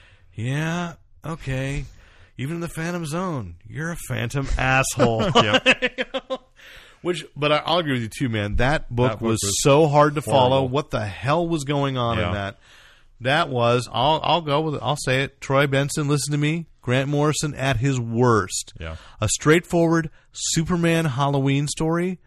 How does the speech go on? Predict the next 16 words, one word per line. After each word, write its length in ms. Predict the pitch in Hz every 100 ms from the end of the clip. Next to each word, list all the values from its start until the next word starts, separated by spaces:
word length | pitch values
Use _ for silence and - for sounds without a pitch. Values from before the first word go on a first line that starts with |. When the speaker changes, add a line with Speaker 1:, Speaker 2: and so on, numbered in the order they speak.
| _ _ _ _ _ _ _ _
Speaker 1:
should 320 | - - 139
not 260 | 131 147 170
have 140 | 165
been, 220 | 143 139 127
even 280 | 147 170
for 100 | 160
Grant 220 | 156 160 151
Morrison, 480 | 156 165 - 131 117
should 220 | 139 127
not 260 | 127 127 135
have 60 |
been 120 | 127
incomprehensible. 1080 | 120 123 120 120 120 117 131 139 131 107 98
And 120 | 110 131
it 40 |
was 180 | 139